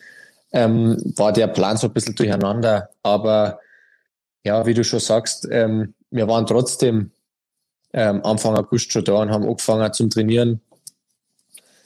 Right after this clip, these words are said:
Von dem her, ähm, sind wir wirklich schon lange beieinander. Aber mit den Spielen war es natürlich auch immer schwierig. Ähm, dann haben wir mal wieder zwei Spiele gespielt, dann waren wir wieder zwei Wochen nix. Also so einen richtigen Rhythmus, äh,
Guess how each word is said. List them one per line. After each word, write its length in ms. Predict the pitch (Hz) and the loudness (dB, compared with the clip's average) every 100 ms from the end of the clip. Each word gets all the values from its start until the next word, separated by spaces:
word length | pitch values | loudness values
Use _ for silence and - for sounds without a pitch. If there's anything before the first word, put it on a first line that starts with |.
| _ _ | _ _
Von 180 | - 107 | -4 -2
dem 220 | 110 117 | 2 2
her, 420 | 117 110 107 104 - | 2 4 4 4 2
ähm, 440 | 110 107 107 110 - - | 0 0 -2 -4 -10 -10
sind 220 | - 110 | -4 0
wir 100 | 120 | 2
wirklich 240 | 117 123 117 | 2 0 0
schon 140 | 113 | 0
lange 220 | 107 120 | 0 0
beieinander. 460 | 107 104 110 135 - - _ _ _ _ _ _ _ _ | 0 0 0 0 -4 -10 _ _ _ _ _ _ _ _
Aber 520 | - 107 104 110 110 | -2 0 0 2 2
mit 180 | 110 110 | 0 -2
den 120 | 117 | -4
Spielen 340 | 110 - 131 123 | -4 0 0 2
war 80 | 113 | 0
es 80 | |
natürlich 260 | 110 107 104 | 0 0 0
auch 60 | 107 | 0
immer 160 | 113 | -2
schwierig. 560 | - - 117 110 107 - | -4 -2 0 0 -2 -2
Ähm, 460 | 107 104 104 104 - - | 0 0 0 -4 -6 -6
dann 340 | 101 101 104 | -4 -2 -2
haben 140 | 113 | 0
wir 80 | 117 | 2
mal 160 | 117 110 | 2 4
wieder 180 | 117 110 | 2 2
zwei 200 | 113 107 | 0 -2
Spiele 300 | - 120 107 | 0 0 0
gespielt, 540 | - 139 139 131 131 | 0 2 4 2 0
dann 160 | 120 113 | 0 2
waren 200 | 113 117 | 2 2
wir 80 | |
wieder 180 | 113 113 | 2 0
zwei 240 | - 113 113 | 0 0 0
Wochen 280 | 113 113 | 0 -4
nix. 420 | 113 135 - - 127 | -2 -2 -4 -4 -2
Also 240 | 117 110 | -2 -2
so 100 | 120 | -2
einen 100 | 117 | 0
richtigen 360 | 120 123 117 117 | -2 -2 0 0
Rhythmus, 560 | 123 - 123 117 - | -2 -2 -2 -2 0
äh, 240 | 113 110 | 2 2